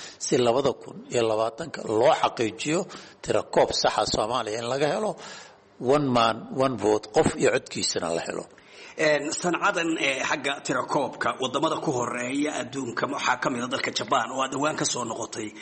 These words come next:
Speaker 2: Eh, ma ku jiraan, eh, qorshaha aad, eh, xagga tiro koobka waxyaabaha aad kala hadashay?
Speaker 1: Maya, dalka Japan arrimo kale oo xiriir ah,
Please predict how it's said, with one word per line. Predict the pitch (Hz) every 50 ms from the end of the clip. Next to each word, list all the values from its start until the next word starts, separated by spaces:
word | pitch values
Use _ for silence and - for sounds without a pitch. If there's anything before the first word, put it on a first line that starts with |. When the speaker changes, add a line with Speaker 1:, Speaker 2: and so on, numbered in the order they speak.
| - - -
Speaker 2:
Eh, | - 139 135
ma | 139 143
ku | - - 247
jiraan, | - - 208 175 160 156 147 143 143
eh, | 143 135 131 131
qorshaha | - 147 131 - - 165 151 131 127 127
aad, | 120 120 - -
eh, | - 123
xagga | 113 - 139 123 120
tiro | - 127 123 113
koobka | - 139 123 110 - - 117
waxyaabaha | 113 - 131 123 123 117
aad | - -
kala | - 120
hadashay? | 104 101 101 98 - - - - - - - - _ _ _ _ _ - 254 240 214
Speaker 1:
Maya, | 233 208 202 202 185 147 127
dalka | 139 175 175 170 170 175 143
Japan | 127 143 127 - - - 160 160 160 165 151 143 135
arrimo | - 117 107 127 131 143 143 -
kale | - - 127 123 127 123 120
oo | 113 110 107 107 107 101
xiriir | - - 123 117 127 113 87
ah, | 82 80